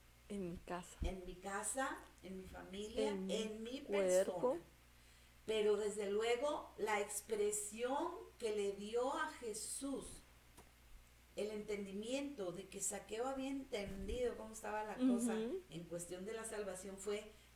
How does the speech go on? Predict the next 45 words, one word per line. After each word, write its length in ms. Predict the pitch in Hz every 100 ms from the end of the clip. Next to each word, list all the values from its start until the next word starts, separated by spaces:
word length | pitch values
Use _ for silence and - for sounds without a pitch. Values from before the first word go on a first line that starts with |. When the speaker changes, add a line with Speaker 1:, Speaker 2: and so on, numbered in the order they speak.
| -
Speaker 2:
que 120 | - 185
Saqueo 440 | 202 - 208 202
dijo, 240 | 202 208 196
"Borrón 340 | 170 170 175
y 40 |
Speaker 1:
Y 40 | 180
Speaker 2:
cuenta 160 | -
Speaker 1:
cuenta 280 | 165 208 202
Speaker 2:
nueva". 160 | 190 175 185
Speaker 1:
nueva, 60 |
sí, 240 | - 240 370
exactamente. 760 | 349 277 - 277 240 277 -
Speaker 2:
Ah. 220 | - - - -
Speaker 1:
Es 200 | 214 262
difícil, 580 | 320 - 269 - 254 165 - - -
pero 180 | 214 196
Speaker 2:
Sí, 40 |
Speaker 1:
no 60 | 170
es 120 | 160
imposible. 600 | 185 196 190 320 277 170
Speaker 2:
pero 120 | 156
no 60 | 160
es 160 | 160
imposible. 600 | 196 - - - 269 302 - -
Speaker 1:
Y 100 | 226
ahí 160 | 214 220
tuvo 220 | - 240
un 120 | 247
corazón 440 | 247 220 190 175 175
dispuesto. 640 | 196 - 220 262 - 175
Speaker 2:
Así 360 | - - - 220
Speaker 1:
Y 60 | 196
es 60 |
Speaker 2:
es. 40 | 190
Speaker 1:
lo 160 | 226
que 100 | 233
nos 200 | 196 170
falta 420 | - 175 160 160 -
a 180 | - 165
la 120 | 156
mayoría 520 | 147 160 160 160 151
de 100 | 165
nosotros. 460 | 175 208 233 220 -
Speaker 2:
Sí, 400 | 190 180 285 392
lo, 140 | 208